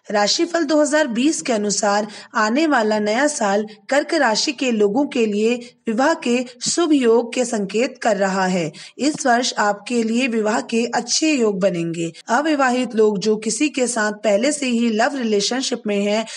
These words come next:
और अपने रिश्तों को विवाह के बंधन में बांधने का प्रयास कर रहे हैं, उन्हें भी इस वर्ष कुछ अच्छी सौगातें दे सकता है।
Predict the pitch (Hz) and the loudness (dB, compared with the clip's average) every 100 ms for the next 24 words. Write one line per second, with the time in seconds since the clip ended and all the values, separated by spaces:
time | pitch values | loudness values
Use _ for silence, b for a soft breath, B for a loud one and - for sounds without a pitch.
0 | B B 214 202 196 233 247 214 - 294 | B B 2 2 0 -2 0 -2 0 0
1 | 294 240 240 220 208 220 285 247 214 196 | 0 2 2 2 2 2 0 0 0 0
2 | 202 277 262 220 202 196 214 277 226 208 | 0 0 0 0 0 0 0 0 -2 -2
3 | 196 214 294 - 220 190 202 226 240 214 | 0 2 0 0 -2 0 0 0 0 0
4 | 214 214 B 220 277 302 233 240 - B | 0 -6 B 0 0 2 2 0 -2 B
5 | - 294 240 220 233 - - - 311 - | -4 -2 2 2 2 -4 -10 -2 -2 0
6 | - 320 - 311 277 208 202 202 233 202 | -4 -2 -4 -2 0 2 0 0 0 0
7 | 190 196 196 202 190 190 | 0 -4 -6 -4 0 0